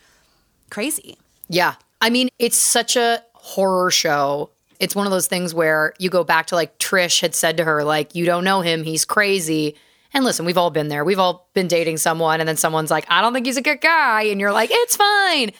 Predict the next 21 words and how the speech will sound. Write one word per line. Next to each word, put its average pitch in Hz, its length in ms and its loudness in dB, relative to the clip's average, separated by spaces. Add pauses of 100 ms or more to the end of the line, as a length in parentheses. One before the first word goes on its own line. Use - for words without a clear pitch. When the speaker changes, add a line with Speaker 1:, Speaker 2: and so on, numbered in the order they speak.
(140)
Speaker 1:
You 427 140 0
don't 466 180 4
know 370 680 2
him. - 40 -4 (220)
<laughs> 214 80 2
Speaker 2:
This, 285 360 0
this 302 340 0
just 330 280 -2
goes 254 320 0
to 220 160 0
such 240 520 0
a 220 120 2
level, 180 800 0
again, 185 420 2
when 180 120 -2
it's 185 120 -2
her 196 140 0
first 208 440 -2
kind 190 260 0
of, 170 100 -2
like, 165 280 -2